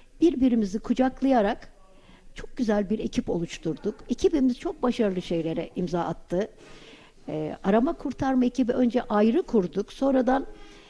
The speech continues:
e, valimiz dedi ki, "Bunu afat'la birleştirin, birlikte çalışın." dediler.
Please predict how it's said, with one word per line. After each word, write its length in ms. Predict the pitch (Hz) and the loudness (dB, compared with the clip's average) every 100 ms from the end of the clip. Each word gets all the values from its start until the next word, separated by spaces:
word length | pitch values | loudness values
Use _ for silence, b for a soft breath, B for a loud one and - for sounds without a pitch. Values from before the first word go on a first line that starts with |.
| B B - | B B -6
e, 400 | 180 175 - - - | -2 -2 -4 -8 -2
valimiz 560 | 220 247 247 247 226 | 2 4 4 4 4
dedi 220 | 247 254 - | 2 2 0
ki, 240 | - 262 | -2 -4
"Bunu 300 | 240 277 - | 0 0 0
afat'la 500 | 240 - 277 - 160 | -4 -4 -8 -4 -4
birleştirin, 680 | 165 156 156 - - 143 - - 190 | -2 -4 -6 -6 -10 -10 -12 -8 0
birlikte 420 | 220 220 - 233 | 2 2 2 0
çalışın." 520 | - 165 - - 226 | 0 -4 -4 -10 -8
dediler. 400 | 156 - 180 - | -6 -4 -4 -6